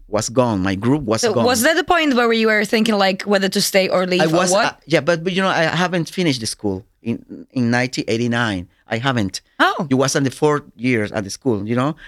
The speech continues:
Speaker 1: So I have to do something with this. So I, I have at the, at the time, one of my best friend, my classmate,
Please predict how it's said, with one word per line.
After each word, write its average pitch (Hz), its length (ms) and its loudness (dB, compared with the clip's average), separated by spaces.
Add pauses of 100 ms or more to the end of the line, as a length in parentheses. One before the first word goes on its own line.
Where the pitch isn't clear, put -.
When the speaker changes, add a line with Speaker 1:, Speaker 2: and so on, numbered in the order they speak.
(220)
Speaker 1:
So - 160 -6
I 101 80 0
have 139 160 -2
to 151 120 -6
do 151 100 0
something 165 400 0
with 95 160 -4
this. 98 200 -4 (340)
So 156 420 0
I, 127 580 0
I 123 320 0
have 131 280 -2
at 117 160 -6
the, 123 120 -2 (100)
at 107 120 -2
the 120 80 -2
time, 123 340 -2
one 117 180 0
of 135 80 0
my 110 120 -2
best 110 200 -6
friend, 120 200 -4
my 107 80 -4
classmate, 131 640 -4